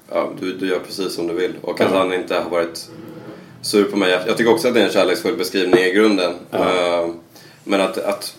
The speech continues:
Speaker 1: för annars den generella reaktionen från folk som inte, eh, befinner sig i någon skrivande eller läsande värld så där, upplever jag att det till nittionio procent av fallen så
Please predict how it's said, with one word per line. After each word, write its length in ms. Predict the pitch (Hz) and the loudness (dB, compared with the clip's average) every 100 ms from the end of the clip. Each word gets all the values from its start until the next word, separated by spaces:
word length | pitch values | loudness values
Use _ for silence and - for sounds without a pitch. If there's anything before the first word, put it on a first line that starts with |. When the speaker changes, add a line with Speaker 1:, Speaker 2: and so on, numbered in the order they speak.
| - | -8
Speaker 1:
för 100 | 110 | 2
annars 420 | 120 107 117 127 | 4 6 4 2
den 100 | 120 | 0
generella 420 | 113 113 110 113 110 | 2 4 6 6 6
reaktionen 560 | 104 - 101 95 87 | 6 4 2 2 0
från 160 | 87 92 | -4 -2
folk 240 | 98 90 | -2 -2
som 140 | - 98 | -2 2
inte, 560 | 110 95 - - 123 117 - - _ - _ - | 2 2 -4 -4 -2 -2 -10 -20 _ -20 _ -4
eh, 360 | 95 92 87 85 | 2 4 2 0
befinner 300 | 101 92 85 | -4 -2 -2
sig 100 | 85 | -4
i 20 | |
någon 100 | 85 | -6
skrivande 460 | 90 90 85 82 | -4 -2 0 2
eller 120 | 85 85 | 0 2
läsande 400 | 85 85 87 90 | 0 0 -2 2
värld 240 | 101 101 | 4 4
så 100 | 98 | 2
där, 240 | 87 80 80 - - _ - - 98 | 0 0 -2 -12 -20 _ -10 -6 -2
upplever 400 | 107 95 92 92 | -2 0 2 4
jag 200 | 98 87 | 4 4
att 100 | 87 | 0
det 100 | 85 | -4
till 100 | 92 | -4
nittionio 720 | 92 92 87 92 98 92 95 | -4 -6 -6 -2 -2 -2 -2
procent 380 | 90 90 87 82 | -4 -6 -6 -6
av 60 | 82 | -4
fallen 400 | 92 90 80 80 | -4 -2 -2 -4
så 200 | 82 | -6